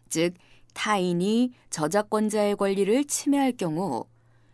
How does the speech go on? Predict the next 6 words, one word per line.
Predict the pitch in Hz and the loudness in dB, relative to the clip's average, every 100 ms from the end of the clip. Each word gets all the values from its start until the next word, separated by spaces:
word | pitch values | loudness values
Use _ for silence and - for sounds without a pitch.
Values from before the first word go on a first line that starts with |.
| - - | -18 -4
저작권자가 | 156 160 233 226 220 220 214 202 233 | 0 0 0 0 0 2 0 2 0
침해자를 | 247 - 254 233 220 190 175 180 | 0 0 2 2 0 0 0 -2
상대로 | 185 151 135 131 269 - _ _ _ _ - | -2 -4 -2 0 0 -2 _ _ _ _ -2
금지 | 175 165 254 | 0 2 2
청구와 | 269 294 269 247 254 | 0 2 2 4 2
더불어 | 247 196 165 208 120 | 2 -4 0 2 2